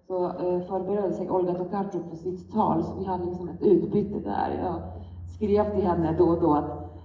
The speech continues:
"Vet du, eh, vad Selma gjorde och vet du vad hände i Selmas liv?" Och det var li-, det var ju lite spännande.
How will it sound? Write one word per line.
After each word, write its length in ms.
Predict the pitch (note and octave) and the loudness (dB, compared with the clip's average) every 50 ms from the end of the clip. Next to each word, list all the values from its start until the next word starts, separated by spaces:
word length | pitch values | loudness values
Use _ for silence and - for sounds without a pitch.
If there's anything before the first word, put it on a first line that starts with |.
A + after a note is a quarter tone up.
| - - | -10 -4
"Vet 240 | F#3 F3+ F3+ - - | -2 -2 -2 0 4
du, 200 | F#3 F3 E3+ D3+ | 6 6 6 6
eh, 460 | - - - - - - - D#3 D3+ | 4 0 -4 -8 -8 -8 -8 -6 -4
vad 100 | D#3+ E3+ | -6 -6
Selma 340 | E3+ - F3 E3 D3+ D3+ D#3 | -4 -4 -4 -4 -4 -2 -2
gjorde 400 | D#3+ D3+ D3+ D#3+ D#3 E3 D#3 - D#3+ | -2 -2 -2 -2 -2 -2 -2 -2 -4
och 180 | D#3 D#3 E3+ | -4 -6 -6
vet 160 | D#3+ D#3+ - | -6 -4 -2
du 100 | F3 E3+ | 0 0
vad 140 | D#3+ E3 D3+ | 0 -2 -4
hände 220 | D#3 D#3+ D#3+ D3+ C#3+ | -4 -4 -4 -4 -4
i 60 | - | -4
Selmas 420 | - - E3 D#3+ E3 E3 - - | -4 -6 -6 -6 -6 -8 -6 -6
liv?" 240 | F3+ - - - - | -8 -8 -8 -8 -6
Och 60 | F#3+ | -2
det 100 | A3 B3+ | -2 0
var 120 | A3 A3 F#3 | 0 2 2
li-, 200 | F3+ E3+ F3 - | 2 0 0 0
det 80 | A3 A#3 | 0 0
var 100 | G3+ F#3+ | 0 2
ju 100 | F3+ E3 | 0 0
lite 200 | D#3+ - - D3+ | 0 -2 -6 -10
spännande. 520 | - - - D3+ D#3 E3 E3 D3+ C3+ - | -8 -6 -6 -4 -4 -4 -4 -4 -6 -8